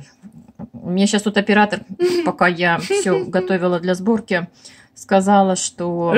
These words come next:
Speaker 2: Жалко, никто не слышит.
Speaker 1: А я щас скажу, я щас пожалуюсь. Так, а вниз примерно
Speaker 2: Мгм.
Speaker 1: обматываем на три сантиметра.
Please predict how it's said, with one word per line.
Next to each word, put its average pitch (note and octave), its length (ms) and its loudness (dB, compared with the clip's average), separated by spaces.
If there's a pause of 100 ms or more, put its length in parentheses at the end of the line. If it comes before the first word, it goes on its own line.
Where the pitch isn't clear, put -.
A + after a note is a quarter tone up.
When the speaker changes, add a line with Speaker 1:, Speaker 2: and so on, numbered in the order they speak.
Speaker 2:
Жалко, D4 720 2
никто C4+ 920 2
не F#4+ 360 0
слышит. C#4+ 760 -2
Speaker 1:
А G3 100 4
я F#3+ 120 6
щас G3+ 220 2
скажу, G3+ 300 -2
я F3+ 100 0
щас F#3 160 -6
пожалуюсь. E3+ 500 -2
Так, E4 320 2
а G3+ 80 2
вниз A3+ 240 4
примерно A#3 500 2
Speaker 2:
Мгм. F#4 100 0
Speaker 1:
обматываем G#3+ 460 4
на F3 80 -4
три G3 140 -6
сантиметра. F#3 680 -6